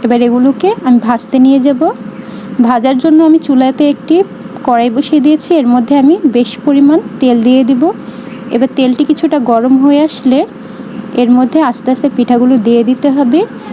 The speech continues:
একবারে বেশি গরম করা যাবে না, তাহলে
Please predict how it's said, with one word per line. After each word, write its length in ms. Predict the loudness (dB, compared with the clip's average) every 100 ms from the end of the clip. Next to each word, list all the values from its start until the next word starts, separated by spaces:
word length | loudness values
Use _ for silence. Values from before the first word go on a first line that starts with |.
| -10 -4 -4
একবারে 360 | -4 -2 0 2 0
বেশি 240 | 0 0 2
গরম 180 | 4 2 2
করা 160 | 0 2
যাবে 200 | 0 2 2
না, 60 | 2 -2 -12 -2
তাহলে 240 | 2 2